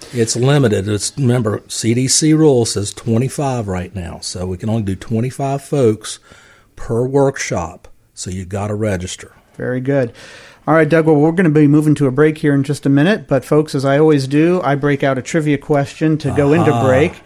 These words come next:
Speaker 2: And Doug, this one is gonna make us feel old.
Speaker 1: How many pennies are in this twenty
Speaker 2: Yeah,
Speaker 1: dollars?
Speaker 2: right.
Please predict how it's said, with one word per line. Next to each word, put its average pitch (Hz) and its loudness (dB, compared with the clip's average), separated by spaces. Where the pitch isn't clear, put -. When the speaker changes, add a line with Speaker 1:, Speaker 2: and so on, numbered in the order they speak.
Speaker 2:
And 139 4
Doug, 156 2
this 190 0
one 226 2
is 165 -2
gonna 170 0
make 160 2
us 143 -2
feel 139 -2
old. 113 -4
Speaker 1:
How 120 -6
many 120 0
pennies 113 0
are 107 -2
in 107 -2
this 98 -4
twenty 107 -6
Speaker 2:
Yeah, 170 4
Speaker 1:
dollars? 156 2
Speaker 2:
right. 180 0